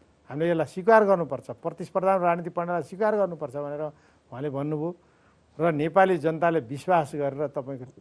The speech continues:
सत्तरी पर्सेन्ट भन्दा जनताले मतदान गरे। नेपाली जनताले कम्युनिस्ट पार्टीप्रति अगाध विश्वास छ,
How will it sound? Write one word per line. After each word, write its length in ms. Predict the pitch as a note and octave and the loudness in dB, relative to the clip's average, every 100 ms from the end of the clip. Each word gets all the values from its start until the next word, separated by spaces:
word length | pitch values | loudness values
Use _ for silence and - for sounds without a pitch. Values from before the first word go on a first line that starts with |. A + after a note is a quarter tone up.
| _ - | _ -8
सत्तरी 340 | E3 - A3 G#3+ | -4 2 2 2
पर्सेन्ट 300 | F#3 D3 F3+ | -2 -2 -4
भन्दा 200 | D3 D3+ D3 | -4 -6 -6
जनताले 360 | D3 C#3+ C#3+ | -6 -6 -6
मतदान 320 | C3+ B2+ C3 B2+ A2 | -8 -8 -8 -8 -12
गरे। 100 | G#2+ _ _ _ _ _ _ D#3 | -14 _ _ _ _ _ _ -4
नेपाली 260 | D#3 F3 D#3 | 0 2 0
जनताले 280 | D#3+ D#3+ D3+ | 0 -2 -2
कम्युनिस्ट 300 | E3+ F3 - | -4 -6 -2
पार्टीप्रति 500 | D#3+ D3+ D#3 D#3 C#3+ - D3 | 0 0 -4 -6 -8 -12 0
अगाध 320 | G3+ G3+ E3 | 4 4 2
विश्वास 320 | C#3 C#3+ | -6 -8
छ, 60 | A2 | -8